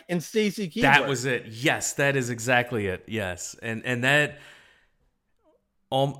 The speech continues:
Speaker 2: it completely interchangeable right here. Ted
Speaker 1: Yes.
Speaker 2: DiBiase for Sean Stasiak, Maurice
Speaker 1: Well,
Speaker 2: for Stacy Keibler. It,
Speaker 1: also
Speaker 2: hundred percent.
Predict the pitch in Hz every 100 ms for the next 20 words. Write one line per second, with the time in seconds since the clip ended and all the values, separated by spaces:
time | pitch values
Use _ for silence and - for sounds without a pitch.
0 | - 156 143 - 147 135 147 160 139 131
1 | 131 120 143 143 113 90 90 87 85 -
2 | 139 131 135 135 131 127 127 131 113 135
3 | 120 120 120 107 98 104 101 110 107 104
4 | 104 104 170 127 98 95 - 113 98 101
5 | - 110 110 104 95 92 - 107 175 226
6 | 302 339 247 220